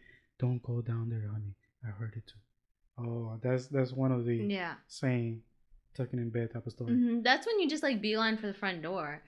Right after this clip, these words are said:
Speaker 1: Right. Why
Speaker 2: Because
Speaker 1: are
Speaker 2: I'm
Speaker 1: you
Speaker 2: not
Speaker 1: hiding in the
Speaker 2: trusting the
Speaker 1: closet?
Speaker 2: mom under the, <clears throat> under the staircase, and I'm not
Speaker 1: Right.
Speaker 2: trusting the mom in the kitchen. I'm waiting for
Speaker 1: Right.
Speaker 2: literally anybody else to come around. "Oh, mom, I'm going to your friends," as the door closes behind me.
Speaker 1: Speaking of just, like, overall fears, though,
Speaker 2: Mm-hmm.
Speaker 1: I'm,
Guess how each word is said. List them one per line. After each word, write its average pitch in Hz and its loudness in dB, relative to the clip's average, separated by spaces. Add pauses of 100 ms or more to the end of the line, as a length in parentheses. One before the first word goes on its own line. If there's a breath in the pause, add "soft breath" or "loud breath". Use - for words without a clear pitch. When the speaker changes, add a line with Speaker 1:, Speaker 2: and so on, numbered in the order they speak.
Speaker 1:
Right. 160 8
Why 131 6
Speaker 2:
Because 156 10
Speaker 1:
are - 12
Speaker 2:
I'm 202 12
Speaker 1:
you 185 12
Speaker 2:
not 170 12
Speaker 1:
hiding 175 12
in 160 12
the 147 10
Speaker 2:
trusting 294 4
the - 12
Speaker 1:
closet? 220 10
Speaker 2:
mom 240 6
under 226 4
the, 226 4 (120)
<clears throat> - -20
under 214 -2
the 214 0
staircase, 196 0
and - 0
I'm - 4
not 269 8
Speaker 1:
Right. 269 8
Speaker 2:
trusting 277 0
the 247 2
mom 247 2
in 240 -4
the 262 2
kitchen. 254 -4 (380 soft breath)
I'm 302 -2
waiting 320 0
for 277 4
Speaker 1:
Right. 269 2
Speaker 2:
literally 285 0
anybody 285 -2
else 277 -4
to 277 -8
come 277 -2
around. 269 0 (300 loud breath)
"Oh, 370 0
mom, 359 2
I'm 339 0
going 311 -2
to 294 -4
your 277 -6
friends," 254 0
as 208 -2
the 190 -8
door 180 -6
closes 170 -8
behind 151 -10
me. 143 -6
Speaker 1:
Speaking 269 8
of 165 10
just, 180 8
like, 135 4 (100)
overall 156 6
fears, 151 4
though, 160 4 (120)
Speaker 2:
Mm-hmm. 214 0 (220)
Speaker 1:
I'm, 202 6